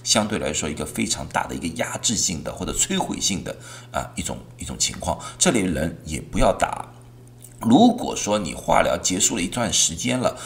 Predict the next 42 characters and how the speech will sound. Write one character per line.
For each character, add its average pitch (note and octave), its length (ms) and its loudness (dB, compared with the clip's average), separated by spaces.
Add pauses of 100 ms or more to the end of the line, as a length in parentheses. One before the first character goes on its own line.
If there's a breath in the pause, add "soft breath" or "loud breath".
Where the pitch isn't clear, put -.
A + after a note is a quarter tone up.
(200 loud breath)
或 E3+ 240 2
者 - 160 -2
说 G2 220 2
你 G2 80 -4 (100)
器 - 240 6
官 E2 220 0
移 D#2+ 60 -2
植 - 160 0
了 D#2+ 60 -4
一 D#2 60 -2
段， - 240 4
很 C2 220 -4
长 G#2 200 -4
一 C#3 60 -2
段 C3+ 160 0
时 - 180 2
间 G#2+ 220 -2
了， - 160 -4 (260 loud breath)
那 G3 160 4
么 - 120 -2
呢， - 80 -2
还 - 200 0
是 - 160 4
一 F#2 120 0
样， C3+ 260 4
就 - 120 -2
和， - 360 -4
和 - 200 -2
那 F#2+ 120 -2
些 E2+ 340 -2 (280 loud breath)
其 - 120 -2
他 G#2 80 4
一 F2+ 140 0
样， F2+ 140 -2 (280 loud breath)
我 C#2 160 -2
建 A#2 280 2
议 F#2+ 160 -2
你 B1+ 240 -4
和 - 260 -4
你 F2+ 200 -4
们 C2 300 -6
的 - 360 -2